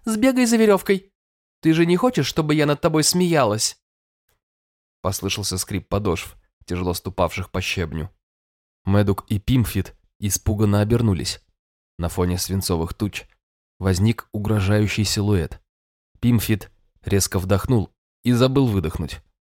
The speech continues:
Мэдук открыла рот и забыла его закрыть. Темная фигура приблизилась. Мэдук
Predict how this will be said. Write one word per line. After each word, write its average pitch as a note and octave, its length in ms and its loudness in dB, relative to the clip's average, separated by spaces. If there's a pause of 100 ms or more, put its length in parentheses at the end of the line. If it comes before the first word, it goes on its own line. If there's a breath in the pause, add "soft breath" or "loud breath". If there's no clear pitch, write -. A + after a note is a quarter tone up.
(160)
Мэдук G2 460 2
открыла F#2+ 460 0
рот G#2+ 300 2 (420)
и A#2 60 2
забыла A#2+ 360 4
его A#2 220 4
закрыть. A#2 500 -2 (960)
Темная E2 380 -2
фигура F2 420 -6
приблизилась. F#2 800 -4 (600)
Мэдук G#2+ 420 2